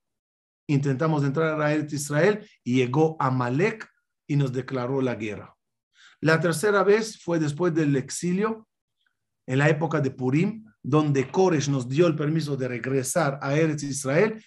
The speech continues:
llegó Amán, descendiente de Amalek, descendiente de Esav,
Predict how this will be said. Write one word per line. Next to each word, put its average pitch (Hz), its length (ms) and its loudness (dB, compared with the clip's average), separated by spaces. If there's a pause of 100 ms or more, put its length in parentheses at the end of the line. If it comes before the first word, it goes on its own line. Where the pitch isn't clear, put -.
llegó 131 480 0
Amán, 147 600 2 (400)
descendiente 117 540 -6
de 139 100 0
Amalek, 131 480 0
descendiente 143 680 -4
de 135 140 0
Esav, 214 400 0